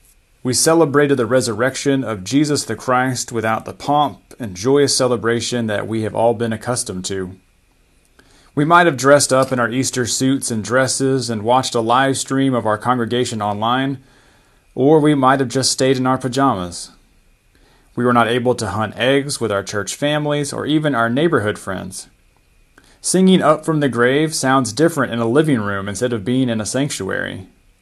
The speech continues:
I know for many people, Easter was not as joyous as it has been in years past. The holiest day of the year was changed due to a shelter-in-place order and social distancing.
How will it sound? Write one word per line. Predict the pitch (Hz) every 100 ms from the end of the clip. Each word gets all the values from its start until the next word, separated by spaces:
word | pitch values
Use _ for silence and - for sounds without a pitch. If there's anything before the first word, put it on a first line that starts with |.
| _ _ _ _ _ _ _ _ _ -
I | -
know | 147
for | 147 135
many | 143 139
people, | 135 139 139 117 110 95 -
Easter | 147 156 127
was | 113 107
not | 127 117
as | 110 98
joyous | 135 143 123 110 -
as | - 110 107
it |
has | - 120 131 127
been | 110 110 104
in | 101 110
years | 120 113
past. | - 127 110 98 - - _ _ _ _ - -
The | 110 -
holiest | 156 160 165 143 139
day | 139 139
of | 117
the |
year | 107 120 131 127
was | 104 -
changed | - 135 143 151 123
due | 131 135
to | 117
a | 95
shelter-in-place | - 135 143 135 113 98 127 143 151
order | - 139 143 151 147 - - -
and | 110
social | 90 - 135 135 135 113
distancing. | 120 - 104 92 101 98 101